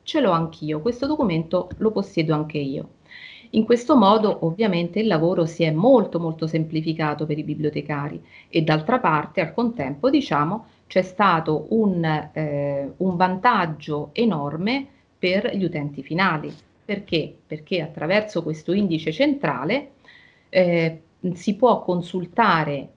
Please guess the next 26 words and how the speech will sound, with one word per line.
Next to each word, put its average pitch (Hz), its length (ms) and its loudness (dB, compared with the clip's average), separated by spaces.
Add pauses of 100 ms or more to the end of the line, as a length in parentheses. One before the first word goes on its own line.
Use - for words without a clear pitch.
(160)
eh, 143 640 -6
eh, 147 240 -8
diciamo, 165 480 0
in 165 120 -2
un 180 100 0
unico 262 320 2
punto 170 320 -4
di 156 140 -2
accesso 156 840 -4 (300)
tutto 277 340 2
il 175 120 0
patrimonio, 220 680 2
diciamo, 190 340 -2
tutto 202 280 0
il 196 80 0
posseduto 196 640 0
delle 208 240 2
biblioteche 220 540 0
S 147 180 -8
B 147 180 -4
N, 131 360 -6 (340)
che 330 140 2
prima 226 340 2
doveva 180 280 4
essere 160 360 2
consultato, 160 960 0